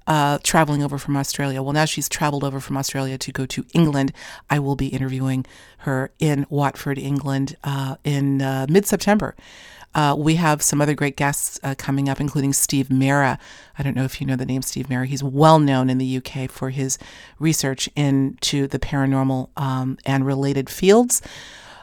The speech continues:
uh, and others. I'm gonna leave some of them quiet, so a couple of surprises. Shh. But, uh,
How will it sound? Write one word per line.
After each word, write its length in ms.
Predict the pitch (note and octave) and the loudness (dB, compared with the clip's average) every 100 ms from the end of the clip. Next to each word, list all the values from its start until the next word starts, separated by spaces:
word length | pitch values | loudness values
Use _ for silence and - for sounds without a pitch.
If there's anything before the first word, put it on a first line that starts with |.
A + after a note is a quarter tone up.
| - | 4
uh, 380 | E3+ E3+ E3 D#3 - - | 10 12 10 8 2 6
and 340 | E3 E3+ E3 - | 10 10 8 8
others. 440 | F#3 F3 C#3+ C#3+ - | 10 12 10 6 10
I'm 120 | A#3 | 12
gonna 100 | C4+ | 12
leave 160 | A#3 - | 8 6
some 160 | G3 | 6
of 20 | |
them 140 | D#3+ B2 | 4 -2
quiet, 360 | - C#3+ - | -2 -4 -4
so 100 | - | -6
a 40 | - | -6
couple 220 | - E3 | -6 -6
of 60 | - | -6
surprises. 680 | - - - - - - - | -8 -10 -8 -10 -10 -12 -10
Shh. 300 | - - - - - - - - | -6 -6 -8 -14 -20 -20 -12 8
But, 340 | E3 C#3+ - - | 10 10 4 -2
uh, 240 | D3+ C#3+ | 0 0